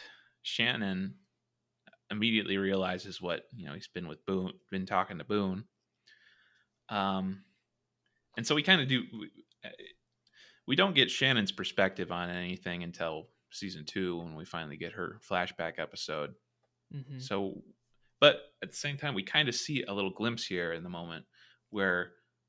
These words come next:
Speaker 1: Boone's not entirely innocent in this whole thing, um, necessarily. Where I do think, um, maybe Boone has this perspective that Shannon,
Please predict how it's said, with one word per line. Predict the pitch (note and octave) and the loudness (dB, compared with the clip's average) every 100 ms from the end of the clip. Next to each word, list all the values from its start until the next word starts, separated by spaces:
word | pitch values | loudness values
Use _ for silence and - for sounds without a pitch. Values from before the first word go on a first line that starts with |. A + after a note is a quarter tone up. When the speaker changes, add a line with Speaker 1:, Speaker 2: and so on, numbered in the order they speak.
| _ _ - | _ _ -4
Speaker 1:
Boone's | C#3 B3 A3+ | 0 2 4
not | F#3 A#2 | 2 2
entirely | B2+ C#3+ A#2+ | 2 2 2
innocent | F2 G#2+ F#2+ - D2+ C2+ - | 0 -2 -2 -4 -6 -8 -10
in | D2 | -10
this | D2 | -10
whole | - D#2 D2+ | -6 -6 -8
thing, | - B1+ - - _ _ _ _ _ _ _ | -10 -10 -12 -18 _ _ _ _ _ _ _
um, | G2 - F2+ | -14 -10 -8
necessarily. | F2+ - - F2+ E2+ E2 C#2+ C#2 - _ _ _ _ _ _ _ _ _ _ _ _ | -8 -8 -4 0 0 -2 -4 -8 -12 _ _ _ _ _ _ _ _ _ _ _ _
Where | - - | -4 0
I | G#2 | 2
do | B2+ D#3+ | 2 -2
think, | - D3+ B2+ C3 - - _ _ _ _ _ _ _ - | 0 0 0 -4 -14 -18 _ _ _ _ _ _ _ -6
um, | F#2+ F2+ F2+ F2+ F#2+ - | 0 0 0 -4 -10 -4
maybe | G#2 A2+ | -2 0
Boone | G#2 G#2 A2 A2+ | 0 2 2 2
has | G#2+ G#2 G2 - | 2 0 0 -4
this | - | -8
perspective | - - - F#2+ F#2+ F2+ E2+ - - | -8 -4 2 2 2 -4 -4 -10 -8
that | C#2+ | -6
Shannon, | - G2 F#2+ F#2 F2+ F2 | -2 0 0 0 -4 -8